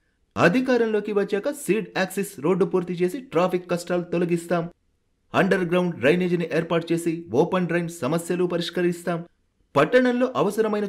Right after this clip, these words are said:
చోట అండర్ పాస్, ఫ్లైఓవర్లు ఏర్పాటు చేస్తాం. కృష్ణానది నుంచి పైప్ లైన్ ద్వారా తాగునీటి సౌకర్యం కల్పిస్తాం. మహాప్రస్థానాలను నిర్మించి శ్మశాన వాటిక సమస్యను పరిష్కరిస్తామని హామీ ఇచ్చారు లోకేష్.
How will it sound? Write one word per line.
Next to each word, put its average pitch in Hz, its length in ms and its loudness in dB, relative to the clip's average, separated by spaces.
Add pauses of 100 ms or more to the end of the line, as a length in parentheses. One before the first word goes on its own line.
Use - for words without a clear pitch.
చోట 196 120 0
అండర్ 180 460 0
పాస్, 180 300 0
ఫ్లైఓవర్లు 185 640 2
ఏర్పాటు 170 440 0
చేస్తాం. 165 300 -4 (420)
కృష్ణానది 285 520 2
నుంచి 214 220 -2
పైప్ 202 340 0
లైన్ 196 200 2
ద్వారా 180 280 2 (200)
తాగునీటి 190 440 2
సౌకర్యం 175 480 0 (100)
కల్పిస్తాం. 170 580 -2 (600)
మహాప్రస్థానాలను 180 1080 2
నిర్మించి 175 520 0
శ్మశాన 185 460 0
వాటిక 180 260 0
సమస్యను 170 520 -2
పరిష్కరిస్తామని 170 920 -2
హామీ 175 340 0
ఇచ్చారు 170 500 0
లోకేష్. 170 460 2